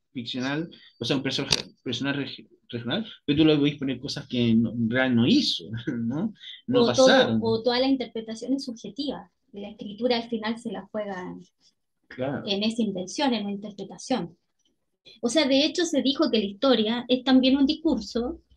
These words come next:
Speaker 1: Sí, pues.
Speaker 2: y que la historia tampoco es verdad. <laughs> O sea, se, se construyó la historia desde
Speaker 1: Claro.
Speaker 2: ciertos historiadores y los historiadores, de acuerdo a su ideología, iban contando.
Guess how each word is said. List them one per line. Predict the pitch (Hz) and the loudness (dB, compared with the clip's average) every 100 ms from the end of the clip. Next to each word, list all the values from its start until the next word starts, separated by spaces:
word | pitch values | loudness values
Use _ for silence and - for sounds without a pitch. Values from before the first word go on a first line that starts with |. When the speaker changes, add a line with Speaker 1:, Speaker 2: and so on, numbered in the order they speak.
| _ _ _ _ _ _ _ - 117 | _ _ _ _ _ _ _ -2 2
Speaker 1:
Sí, | 113 160 | 2 0
pues. | 123 110 - | -2 -6 0
Speaker 2:
y | 247 233 | 0 4
que | 247 233 | 6 6
la | |
historia | 240 240 247 247 277 247 | 4 4 6 6 6 4
tampoco | 240 247 240 240 240 | 2 4 4 4 4
es | 233 226 | 4 2
verdad. | 254 427 269 - _ | 0 0 -4 -6 _
<laughs> | - - 226 - 330 - _ _ - 320 320 294 277 262 226 | -10 -6 -4 -4 -4 -6 _ _ -12 -8 -8 -8 -12 -14 -10
O | 233 | -6
sea, | 226 247 - | -2 -2 0
se, | 269 226 - | 2 2 0
se | - 226 | -4 -2
construyó | 226 226 - 226 220 220 233 247 | 0 0 -2 -4 0 0 2 0
la | 254 | 0
historia | 262 - 233 254 254 | -4 -4 0 4 4
desde | 247 226 | 4 2
Speaker 1:
Claro. | 220 | 0
Speaker 2:
ciertos | 220 240 240 240 | 2 0 0 0
historiadores | 262 254 247 269 285 247 226 254 247 | 0 0 0 0 0 -2 -2 -4 -2
y | |
los | 226 | -4
historiadores, | 233 226 220 220 226 214 | -6 -6 -4 -2 -2 -4
de | |
acuerdo | 202 226 226 | -4 -6 -6
a | 233 | -6
su | 254 | -2
ideología, | 240 240 262 - 277 285 285 | -2 0 -2 -2 0 0 0
iban | 240 226 226 | -2 -2 -2
contando. | 220 196 214 208 208 202 | -6 -8 -10 -10 -12 -14